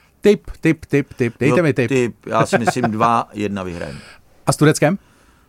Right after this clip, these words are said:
Speaker 2: S Tureckem to uvidíme, jak to, ale tam si myslím, že bychom, když jsem viděl Turky, hráli poměrně dobře, ale já si myslím, že Turky taky porazíme, eh, že vyhrajeme jedna nula s Turkama.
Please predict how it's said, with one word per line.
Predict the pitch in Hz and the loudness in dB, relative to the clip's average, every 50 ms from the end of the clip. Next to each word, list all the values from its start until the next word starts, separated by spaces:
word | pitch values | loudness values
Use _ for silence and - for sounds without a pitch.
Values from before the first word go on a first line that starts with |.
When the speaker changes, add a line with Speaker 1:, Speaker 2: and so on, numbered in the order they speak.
| _ _ _ | _ _ _
Speaker 2:
S | - | -10
Tureckem | _ 139 147 156 - - - 156 151 143 | _ -2 -2 -2 -2 -2 -4 -4 -4 -2
to | 139 139 147 143 | -4 -4 -4 -4
uvidíme, | 127 131 127 135 131 135 135 131 | -4 -6 -6 -6 -6 -4 -4 -4
jak | 127 120 - | -4 -6 -6
to, | - 127 131 127 131 131 | -6 -2 -2 0 2 2
ale | 127 123 123 120 120 117 | 2 2 0 0 -2 -2
tam | - 110 107 104 | -2 -4 -4 -4
si | - - 113 | -6 -6 -6
myslím, | 110 98 - 123 110 104 | -6 -6 -6 -6 -6 -6
že | 90 107 | -6 -6
bychom, | 104 104 101 - - - 107 104 104 95 - - _ _ _ _ _ _ _ _ _ _ _ _ - | -6 -6 -8 -8 -8 -8 -6 -6 -6 -6 -8 -12 _ _ _ _ _ _ _ _ _ _ _ _ -16
když | - 98 117 113 - | -10 -8 -6 -4 -2
jsem | 156 147 | -2 -2
viděl | 147 143 151 147 120 | 0 0 0 -2 -2
Turky, | - 127 123 117 - - 143 143 143 139 131 | -2 -6 -6 -6 -6 -6 -4 -4 -2 -2 -2
hráli | 120 113 120 120 131 135 113 | -2 -2 -2 -2 -2 -4 -4
poměrně | 113 127 120 127 131 123 123 110 | -6 -6 -6 -6 -6 -4 -4 -4
dobře, | 104 92 85 120 123 | -4 -4 -4 -4 -2
ale | 117 117 113 | -2 -2 -2
já | 110 101 | -4 -6
si | - - | -6 -8
myslím, | 110 101 - - 110 104 | -10 -10 -8 -10 -10 -10
že | 107 104 | -10 -10
Turky | - 107 87 - 110 101 | -12 -14 -12 -10 -10 -10
taky | 92 85 98 101 | -10 -12 -12 -12
porazíme, | - 98 95 95 85 90 95 95 98 95 98 95 - _ _ _ _ _ _ _ - | -12 -10 -10 -10 -10 -10 -10 -10 -10 -10 -12 -14 -16 _ _ _ _ _ _ _ -14
eh, | 92 98 95 | -12 -10 -8
že | 87 90 95 98 95 | -8 -8 -8 -8 -8
vyhrajeme | 92 95 90 87 90 92 92 90 95 92 | -8 -8 -8 -8 -8 -8 -8 -8 -10 -10
jedna | 87 85 87 87 | -10 -10 -10 -12
nula | 82 85 82 - - | -12 -14 -14 -16 -20
s | - | -20
Turkama. | _ 82 - - - - - - - | _ -18 -18 -18 -18 -20 -20 -20 -20